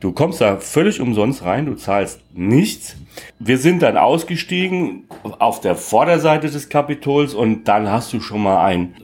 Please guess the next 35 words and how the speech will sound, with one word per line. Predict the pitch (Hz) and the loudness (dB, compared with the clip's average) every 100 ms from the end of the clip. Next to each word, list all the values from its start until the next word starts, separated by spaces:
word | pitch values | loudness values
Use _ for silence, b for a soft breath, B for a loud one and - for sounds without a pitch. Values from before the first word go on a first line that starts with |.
| 104 | -8
richtigen | 110 123 113 98 101 _ | -8 -4 -2 -2 -4 _
Eindruck | 98 143 156 127 - | -2 0 0 -2 -2
dieses | 117 104 92 95 | -4 -4 -6 -4
wahnsinnig | 98 107 113 110 104 | -2 0 0 -2 -2
imposanten | 117 98 107 90 92 113 | -6 -2 -2 0 -2 -2
Gebäudes. | 101 85 85 87 78 - B B B B | -6 -6 -4 -4 -6 -10 B B B B
Also | - 98 95 | 0 2 0
das | - - - - | 0 0 0 -2
ist | 127 110 | -2 0
mal | 95 95 | 0 2
richtig | 107 - 104 - - | -2 -2 -4 -4 -6
ein | 90 | -6
amtliches, | - 98 - 101 90 90 - B B | -4 -4 -4 -4 -4 -6 -8 B B
großes | - 98 98 95 | -4 -2 0 -2
Gebäude | - 82 92 98 92 | -4 0 2 2 2
mit | 87 87 | 0 -2
der | 90 85 - _ _ | 0 -2 -4 _ _
Kuppel | - 131 135 117 | -4 0 0 2
in | 101 | 2
der | 95 | 2
Mitte, | 95 110 117 | 2 0 0
die | 101 | 0
so | 95 101 | 0 0
ein | 90 | -2
bisschen | 110 - 98 | -6 -4 -2
an | 92 | 0
den | 87 | -2
Petersdom | - 113 127 113 - 110 110 B B B B _ | -2 0 0 -2 0 2 2 B B B B _
in | 113 95 87 87 - | -2 2 0 0 -12
Rom | 85 90 127 151 | -2 2 2 4
erinnert | 117 127 123 120 - | 2 4 4 2 0
und | 104 101 | -2 -2
diesen | 101 98 | -2 -2
riesigen | 95 101 110 110 95 | -2 -2 -2 -2 -2
Seitenflügel. | 87 85 85 104 - 80 78 80 | 0 0 0 -6 -10 -8 -8 -8